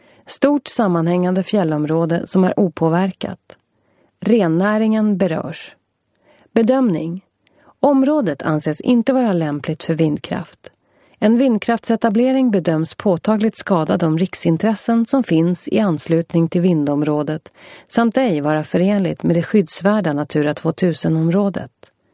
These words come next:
Utöver detta ska samiska kulturmiljöer och vandringsleder bevaras för framtiden.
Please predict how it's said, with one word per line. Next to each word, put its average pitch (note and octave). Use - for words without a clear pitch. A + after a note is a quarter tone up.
Utöver C4
detta G#3
ska -
samiska A3+
kulturmiljöer E3+
och F#3
vandringsleder D#3
bevaras D3
för E3+
framtiden. E3+